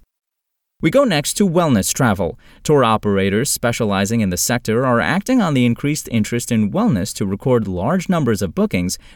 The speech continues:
reports editorial assistant Rashad Jordan. Already a part of an enormously lucrative industry prior to the pandemic,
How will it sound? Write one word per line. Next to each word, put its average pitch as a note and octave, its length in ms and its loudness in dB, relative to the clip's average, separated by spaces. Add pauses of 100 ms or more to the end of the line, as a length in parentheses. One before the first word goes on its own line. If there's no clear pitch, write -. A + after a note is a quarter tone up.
reports F#2+ 400 -4
editorial G2 560 -2
assistant A#2 600 -4
Rashad C3+ 440 -4
Jordan. F#2+ 440 -2 (320)
Already C3+ 360 4
a A#2+ 60 4
part C3+ 200 2
of A#2 80 2
an G#2+ 140 4
enormously G#2+ 840 2
lucrative F#2+ 540 0
industry G2 500 -2
prior A2 400 0
to G#2+ 140 -4
the F2+ 100 -2
pandemic, G2 540 -2